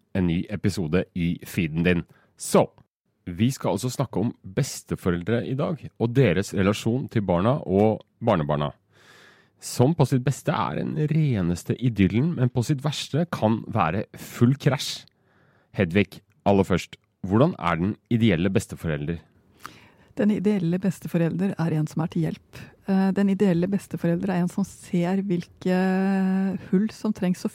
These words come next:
Speaker 2: fylles, eh, og som gjør det, eh,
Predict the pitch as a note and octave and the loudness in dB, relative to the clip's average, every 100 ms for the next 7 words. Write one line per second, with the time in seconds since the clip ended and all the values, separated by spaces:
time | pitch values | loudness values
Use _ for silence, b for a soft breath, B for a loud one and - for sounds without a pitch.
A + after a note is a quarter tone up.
0 | A#3+ F#3+ E3+ C4+ - - - _ G3+ G3 | -2 0 -2 -4 -8 -16 -20 _ -2 0
1 | F#3 - - - G#3+ G3 E3 E3+ G#3 F#3+ | 0 -2 0 2 2 2 2 2 2 4
2 | A#3 A#3 B B B B B B _ - | 2 0 B B B B B B _ -6
3 | G3 F#3+ F#3+ F#3+ - | -2 0 0 -2 -4